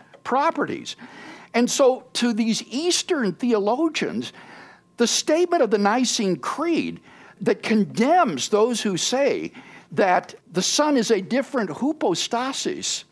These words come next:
from the Father sounded like modalism, that they were all the same person.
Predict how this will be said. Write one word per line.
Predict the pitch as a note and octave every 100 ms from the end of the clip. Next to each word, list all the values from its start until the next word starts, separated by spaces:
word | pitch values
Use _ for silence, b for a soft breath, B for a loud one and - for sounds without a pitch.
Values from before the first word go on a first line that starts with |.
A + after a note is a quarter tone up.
| b b -
from | A3+ G3+
the |
Father | E3+ G3+ A3+ C#4+ C#4 G#2+
sounded | A#2+ - D3+ E3 A3+
like | E3+ A2+ D3
modalism, | F#3+ C4 E4+ D#4+ E3+ G2 - - - b b b b b b
that | - G#3
they | F#3
were | E3+ F#3+
all | - C3+ C#3
the | F3+
same | G3 - A2 A2 C#3 - b b _
person. | - D4+ D#4+ - -